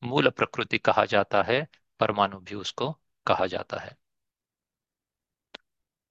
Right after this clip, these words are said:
जो चार चेतन पदार्थ बाकी है, उसमें एक होता है स्कंभ, जिसको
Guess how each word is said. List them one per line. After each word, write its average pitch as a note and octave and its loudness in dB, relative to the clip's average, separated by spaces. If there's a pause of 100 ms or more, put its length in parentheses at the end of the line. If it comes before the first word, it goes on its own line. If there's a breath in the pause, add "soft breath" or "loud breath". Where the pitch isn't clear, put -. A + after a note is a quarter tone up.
(320)
जो E3 4
चार D#3 6
चेतन C3+ 2 (280)
पदार्थ A#2 4
बाकी G#2 2
है, A2 0
उसमें G#2 -6 (480)
एक C3 0 (640)
होता G#2 2
है F#2+ 0 (1800)
स्कंभ, A2 -2 (1600)
जिसको - -6